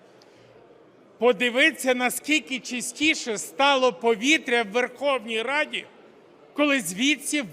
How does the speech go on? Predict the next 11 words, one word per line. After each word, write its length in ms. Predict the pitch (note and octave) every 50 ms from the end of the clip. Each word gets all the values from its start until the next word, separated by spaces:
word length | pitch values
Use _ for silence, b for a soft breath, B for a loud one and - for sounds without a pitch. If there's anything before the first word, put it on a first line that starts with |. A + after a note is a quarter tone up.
| C3+ C#3
викорінили 880 | A#3+ D#4 E4 - - D#4 D4 C#4+ C#4+ C#4+ C#4 D4 C#4+ C#4+ C#4+ D4 C#4 - - - - - - _ _ - - - _ _ _ _ -
Єрмаківщину. 880 | E3 B3 C#4+ C#4+ C#4 C#4 C#4 C#4 - D4+ C4+ F#3 - - - D3+ B2+ - - - - _ _ _ _ _ _ _ - - - _ - - _ - - - - _ - - - - C4 - - _ - - _ _ _ - _ _ _ _ _ _ -
Подивіться, 720 | A#3 C4+ C4+ G#3+ D4 C#4+ C4+ D#4 E4 E4 - - - C4+
я 380 | B3 G3+ C#4 D4+ C#4+ C4+ B3+ - -
шість 540 | - - - - D#4 E4+ E4 B3 - - D#4+
років 480 | D#4 D#4 D4 C4 - - B3 A#3 A3+
не 120 | A#3+ B3+ A#3+
був 320 | G#3+ D4 D4+ C#4+ B3+ - B B B B B B -
в 60 | D#3+
Офісі 440 | C#4+ D4+ D4 D4 C4 C4+ - - C#4
Президента, 800 | G#3+ - C4 C4 A3+ C4 C4 A3 C#4 D4 D4+ D4+ - D4 D4 C#4+